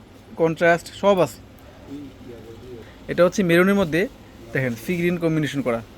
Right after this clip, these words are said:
গ্রিন কম্বিনেশন, মাত্র এগারোশো টাকা। টার্সেল করা আঁচল থাকবে, ব্লাউজ পিসটাও আঁচলের সাথে ম্যাচ করে দেওয়া আছে, মাত্র এগারোশো টাকা। একবার ইনটেক শাড়িগুলো খুলে দেখাচ্ছি আমরা আপনাদেরকে, মাত্র এগারোশো টাকা। এটা হচ্ছে মিষ্টি কালারের মধ্যে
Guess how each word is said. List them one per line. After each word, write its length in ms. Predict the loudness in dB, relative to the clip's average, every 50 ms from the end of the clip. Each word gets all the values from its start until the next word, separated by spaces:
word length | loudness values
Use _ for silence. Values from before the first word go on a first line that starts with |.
| -20 -20 -20 -20 -20 -20 -20 -20 -18 -14 -10 -4
গ্রিন 180 | -2 -2 -2 0 0
কম্বিনেশন, 360 | 0 0 0 -2 -2 -2 0 2 0
মাত্র 180 | 0 0 2 4 4 4 4 4 6
এগারোশো 280 | 6 6 6 6 4 2
টাকা। 140 | -2 0 0 0 2
টার্সেল 260 | 2 2 2 0 0 4
করা 100 | 4 4 4
আঁচল 140 | 4 0 -2 0
থাকবে, 180 | 0 0 0 2
ব্লাউজ 220 | 4 4 4 2 2 -4
পিসটাও 320 | -6 -2 2 2 2 2 2 -2 -8 -18 -20 -20 -8 -4 -2
আঁচলের 260 | -2 0 0 0 0 0
সাথে 120 | 0 0 0 0
ম্যাচ 140 | 0 0 0 0
করে 120 | 0 0 0 -2 -6 -8 -4 -2
দেওয়া 180 | 0 2 2 2 0
আছে, 140 | 0 -4 -10 -16 -16 -18 -20 -20 -20 -20 -20 -10 -8 -6
মাত্র 180 | -6 -2 0 2 4 4
এগারোশো 280 | 4 4 2 0 -2 -4
টাকা। 140 | -6 -6 -8 -12 -16 -20 -20 -20 -20 -20 -20 -20 -20 -20 -20 -20 -20 -20 -20 -20 -20 -20 -20 -20 -14 -8 -6 -2
একবার 160 | 0 2 2 4
ইনটেক 200 | 4 4 2 2 2
শাড়িগুলো 240 | 2 2 2 2 0 0
খুলে 140 | 0 0 0
দেখাচ্ছি 220 | -2 -2 -2 -4 -4 -2
আমরা 120 | 0 0 -2
আপনাদেরকে, 360 | -2 -2 -4 -4 -4 -4 -6 -6 -6 -10 -16 -20 -20 -20 -20 -20 -20 -20 -20 -20 -20 -20 -20 -16 -16 -14 -14 -12 -14 -14 -16 -18 -20 -20 -20 -20 -18 -12 -6 -4 -4
মাত্র 160 | -2 0 4 4 6 6
এগারোশো 260 | 6 4 2 0 -2 -4
টাকা। 120 | -4 -4 -8 -8 -6
এটা 80 | -4 -4
হচ্ছে 140 | -4 -2 -4 -4
মিষ্টি 200 | -4 -4 -2 2 4
কালারের 220 | 6 6 6 6 4
মধ্যে 180 | 2 4 4